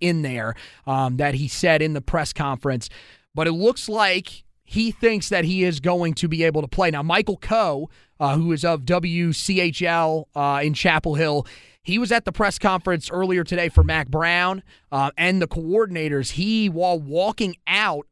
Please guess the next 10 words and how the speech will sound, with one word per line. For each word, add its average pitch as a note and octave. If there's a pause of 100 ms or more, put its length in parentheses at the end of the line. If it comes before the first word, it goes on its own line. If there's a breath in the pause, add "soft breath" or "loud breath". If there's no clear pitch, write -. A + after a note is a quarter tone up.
of F3
the D#3
press G3+
conference, C#3+
said F3
that D#3+
he D3
saw G3+
Josh D#3+
Downs. B2+